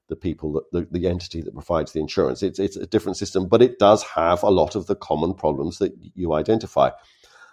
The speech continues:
I've also had occasion over the last number of years to s-,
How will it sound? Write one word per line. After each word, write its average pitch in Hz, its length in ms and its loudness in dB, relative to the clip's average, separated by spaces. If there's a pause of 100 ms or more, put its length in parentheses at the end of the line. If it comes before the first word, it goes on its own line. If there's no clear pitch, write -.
(120)
I've 107 160 4
also 120 220 6
had 98 140 6
occasion 95 380 2
over 90 140 2
the 87 60 2
last 92 280 6
number 85 180 0
of 82 80 -6
years 87 300 2 (920)
to - 80 -14
s-, - 160 -14